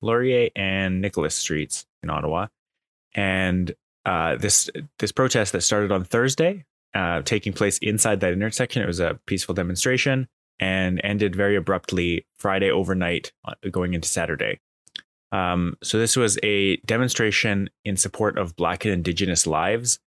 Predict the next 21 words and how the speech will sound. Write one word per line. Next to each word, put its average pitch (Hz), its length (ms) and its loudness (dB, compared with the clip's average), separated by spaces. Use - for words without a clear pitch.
And, 92 600 0
uh, - 60 -10
when 117 160 2
I 120 80 2
first 180 260 2
heard 110 160 2
about 87 220 0
this, - 400 0
um, 87 240 -2
basically 107 460 2
the 92 140 2
idea 107 360 2
was 95 540 2
for - 60 -14
this - 220 -4
demonstration, 92 640 0
they, 82 120 0
they 80 320 -2
took - 260 -2
up 131 200 -2
camp 82 400 0